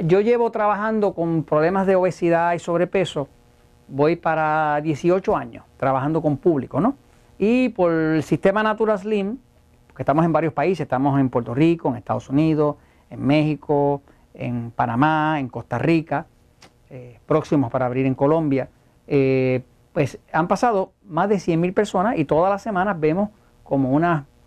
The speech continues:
tres mil quinientas, cuatro mil personas entre todos los Natural Slim de todos los países, ¿no? Pues cuando uno ve tantas personas, pues uno llega a un momento que o aprende o aprende, ¿no? Eh, y algo que vemos comi-, corrientemente es cuando nos llega una persona sobrepeso y lo ponemos a adelgazar,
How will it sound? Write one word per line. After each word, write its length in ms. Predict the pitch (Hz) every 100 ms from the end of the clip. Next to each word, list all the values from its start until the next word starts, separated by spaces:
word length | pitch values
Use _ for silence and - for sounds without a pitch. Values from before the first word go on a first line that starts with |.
| _ _
tres 160 | 143 131
mil 140 | 151
quinientas, 360 | 175 170 180 156
cuatro 220 | 147 135
mil 140 | 151
personas 320 | 175 160 190
entre 180 | 147 135
todos 300 | 127 160 175
los 80 | 139
Natural 340 | 143 139 151
Slim 140 | 147 170
de 100 | 127
todos 180 | 127 131
los 120 | 127
países, 400 | 117 113 - 135
¿no? 160 | 196 - _ _ _
Pues 200 | 214 240
cuando 240 | 208 170
uno 80 | 196
ve 100 | 240
tantas 280 | 233 240 -
personas, 500 | 262 247 262 196 214
pues 160 | - 139
uno 160 | 143 165
llega 160 | 165 170
a 20 |
un 80 | 185
momento 320 | 175 190 202
que 100 | 147
o 140 | 139
aprende 480 | 135 202 320 302 262
o 120 | 175
aprende, 360 | 160 180 143 110
¿no? 140 | 220 - _ _ -
Eh, 300 | 147 147 139
y 120 | 160
algo 260 | 160 220 240
que 220 | 240 226
vemos 440 | 233 226 185 185 _ _ _ -
comi-, 320 | 143 135 147
corrientemente 840 | - 135 165 196 196 165 139 151 - _ -
es 100 | 147
cuando 220 | 165 151
nos 100 | 139
llega 140 | 151
una 160 | 190 196
persona 300 | 196 214 185
sobrepeso 680 | - 190 190 202 160 - - _ _ _ _ _ _ _ _ _
y 140 | - 151
lo 140 | 143
ponemos 420 | 143 143 170 202 -
a 100 | 175
adelgazar, 680 | 165 165 151 - 160 143